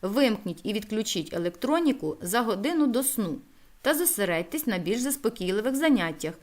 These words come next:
таких як медитація, читання чи щоденник. Коли ви занадто втомилися, докладіть зусиль,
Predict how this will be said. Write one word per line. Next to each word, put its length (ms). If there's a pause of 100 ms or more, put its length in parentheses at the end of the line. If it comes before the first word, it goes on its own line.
(240)
таких 400
як 180
медитація, 840
читання 640
чи 160
щоденник. 600 (420)
Коли 280
ви 120
занадто 500
втомилися, 720 (100)
докладіть 680
зусиль, 440